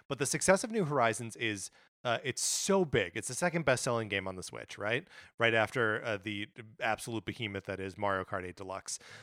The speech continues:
Um, and it's like, why? Right? Um, and y-, you're right, New Leaf was very big on three D S and, like, it had a reputation for being very good. Um, but, like, you know, a very, a, a, a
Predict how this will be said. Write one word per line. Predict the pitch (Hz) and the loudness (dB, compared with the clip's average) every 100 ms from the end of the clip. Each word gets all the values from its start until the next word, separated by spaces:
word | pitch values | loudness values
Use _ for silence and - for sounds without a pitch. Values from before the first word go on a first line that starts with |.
| - - | -14 -2
Um, | 113 101 101 - | 0 0 -2 -4
and | 131 | -2
it's | 123 | 0
like, | 135 120 - _ _ | 2 2 0 _ _
why? | - 104 80 - - _ _ | -10 -8 -8 -12 -18 _ _
Right? | 104 107 123 175 - - 123 | 0 2 2 0 -16 -12 0
Um, | 113 107 127 | 2 2 0
and | 120 110 107 - 135 | 0 0 -2 -12 -16
y-, | 131 - | -18 -8
you're | 127 | -2
right, | 123 151 165 | 2 2 0
New | 120 127 | -6 -4
Leaf | 123 139 - | -2 -4 -2
was | 107 110 107 | 0 0 2
very | 107 107 120 | 0 2 0
big | 110 110 117 | 2 0 0
on | 117 | -4
three | 120 127 | -4 -4
D | 120 110 | 0 2
S | 123 - | 0 -2
and, | 117 104 | -6 -4
like, | 98 101 | -6 -6
it | |
had | 110 104 | -6 -4
a | |
reputation | 101 101 98 113 110 120 | -2 -4 -6 -6 -6 -6
for | 131 | -10
being | 120 120 117 | -6 -6 0
very | 117 123 | 0 0
good. | 117 104 113 131 - - _ - | 0 0 0 -4 -16 -20 _ 0
Um, | 107 101 101 - - - | 2 2 -2 -12 -16 -2
but, | 120 110 | -2 0
like, | 107 101 - _ _ _ _ _ _ _ _ - | -2 -2 -6 _ _ _ _ _ _ _ _ -10
you | 127 | -6
know, | 113 | -4
a | 113 | -4
very, | 101 120 131 170 | 2 4 4 2
a, | 139 151 135 131 _ - | -2 -2 -4 -8 _ -4
a, | 131 | -2
a | 127 | -2